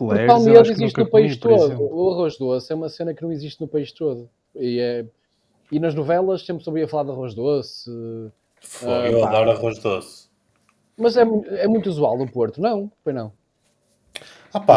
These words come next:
Speaker 1: Na zona do
Speaker 3: é,
Speaker 1: Porto, não é?
Speaker 3: na,
Speaker 1: Não
Speaker 3: na
Speaker 1: é
Speaker 3: zona do
Speaker 1: mais.
Speaker 3: Porto é ma-, é mais usual. O outro doce que eu tinha aqui, que é a aletria, que também é
Speaker 1: Pois,
Speaker 3: árabe, já
Speaker 1: exatamente,
Speaker 3: agora,
Speaker 1: exa-,
Speaker 3: eh, também é
Speaker 1: exatamente.
Speaker 3: o, também
Speaker 2: É
Speaker 3: é,
Speaker 2: do género,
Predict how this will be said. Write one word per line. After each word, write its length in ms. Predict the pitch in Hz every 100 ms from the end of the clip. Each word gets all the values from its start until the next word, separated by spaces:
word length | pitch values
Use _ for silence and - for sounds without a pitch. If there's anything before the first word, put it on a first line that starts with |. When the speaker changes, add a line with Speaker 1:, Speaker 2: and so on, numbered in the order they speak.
| 104
Speaker 1:
Na 60 | 151
zona 0 |
do 80 | 151
Speaker 3:
é, 80 |
Speaker 1:
Porto, 260 | 147 139 135
não 140 | 170 214
é? 140 | 180
Speaker 3:
na, 160 | 156 156 147
Speaker 1:
Não 40 | 151
Speaker 3:
na 140 | 139
Speaker 1:
é 20 |
Speaker 3:
zona 240 | 139 147 143
do 60 |
Speaker 1:
mais. 140 | 139 170
Speaker 3:
Porto 220 | 156 156
é 60 | 147
ma-, 180 | 147 143
é 100 | 135
mais 260 | 127 120
usual. 680 | 120 113 117 123 131 135 131
O 60 | 139
outro 360 | 131 127 131 117
doce 320 | 120 117 -
que 80 | 123
eu 60 |
tinha 220 | - 117 113
aqui, 480 | - 127 123 131 - - - -
que 100 | 127
é 60 |
a 60 | 120
aletria, 680 | 120 113 117 110 101 98 - _ _ _ -
que 60 |
também 320 | - 101 104 101
é 60 |
Speaker 1:
Pois, 260 | 104 113 127
Speaker 3:
árabe, 180 | 143 160
já 180 | 143 101
Speaker 1:
exatamente, 20 |
Speaker 3:
agora, 340 | 90 113 123
Speaker 1:
exa-, 200 | 139 139 139
Speaker 3:
eh, 140 | 98
também 360 | 98 98 101 98
é 120 | 101
Speaker 1:
exatamente. 20 |
Speaker 3:
o, 340 | 98 104 107
também 340 | 110 101 95 92
Speaker 2:
É 60 |
Speaker 3:
é, 40 | 208
Speaker 2:
do 160 | 120
género, 600 | 104 101 98 95 95 104